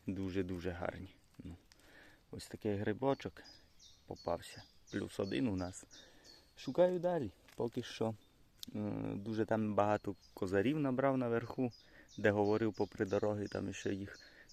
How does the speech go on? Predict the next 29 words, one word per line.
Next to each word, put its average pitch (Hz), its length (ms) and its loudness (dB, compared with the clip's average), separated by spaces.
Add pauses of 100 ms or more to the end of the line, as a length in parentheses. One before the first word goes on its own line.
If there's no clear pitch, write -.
штук 95 340 -4
десять 98 340 0
попалося. 98 720 0 (100)
І 117 100 -6
зараз 104 300 0
знов 92 260 -4
такий - 280 -4
білий 90 300 -6
гриб. 90 220 -8 (420)
Ну, 127 100 -2
в 139 40 0
мене 98 240 0
зараз 98 280 0
уже 90 160 -6
майже 90 340 -4 (640)
повний 104 440 6
кошик. - 480 2 (180)
Ну, 147 140 -2
але 120 220 2
ще - 180 -2
шукаю, 120 440 2
тому 101 220 -2
що - 180 -6 (180)
ще - 180 -4
трохи - 340 -4 (360)
до 95 100 -8
хати 101 320 2
не 98 120 2
дійшов. 92 420 -4